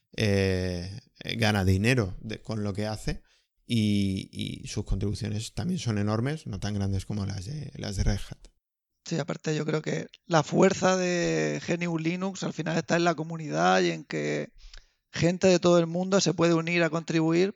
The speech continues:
Speaker 2: pero también hay que tener en cuenta que a ser posible,
Speaker 1: Ujú.
Speaker 2: pues cada ciudadano, en nuestro caso en España o de cualquier parte, tiene que intentar apoyar un poco el, el comercio o la empresa local,
Speaker 1: Ujú.
Speaker 2: porque s-, si no al final lo tenemos todo externalizado.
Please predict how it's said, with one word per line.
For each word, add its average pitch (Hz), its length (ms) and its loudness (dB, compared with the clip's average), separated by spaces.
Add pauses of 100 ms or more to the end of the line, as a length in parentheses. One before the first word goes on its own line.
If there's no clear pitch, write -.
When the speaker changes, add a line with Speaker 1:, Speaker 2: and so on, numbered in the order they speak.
(100)
Speaker 2:
pero 156 200 -4
también - 280 -2
hay 175 80 -2
que 165 80 0
tener 170 260 0
en 160 140 -4
cuenta 175 360 0
que 170 100 0
a 147 60 0
ser 156 200 0
posible, 170 600 0 (100)
Speaker 1:
Ujú. 120 240 -2
Speaker 2:
pues 214 180 2
cada 180 260 8
ciudadano, 180 680 6 (220)
en 147 120 0
nuestro 147 300 2
caso 165 640 4
en 165 80 0
España 196 560 2
o 160 100 0
de 151 80 0
cualquier 151 320 2
parte, 175 520 2 (340)
tiene 160 240 2
que 165 80 0
intentar 160 440 0
apoyar 165 360 6
un 165 100 0
poco 180 520 4
el, 143 440 -6
el 151 140 -6
comercio 175 420 0
o - 20 4
la 156 80 0
empresa - 360 0
local, 180 400 0
Speaker 1:
Ujú. 120 300 -2
Speaker 2:
porque 165 240 -10
s-, - 200 -10
si - 200 0
no 151 100 4
al 160 100 4
final 180 420 0 (300)
lo 160 140 8
tenemos 156 300 4
todo 156 140 6
externalizado. 147 840 0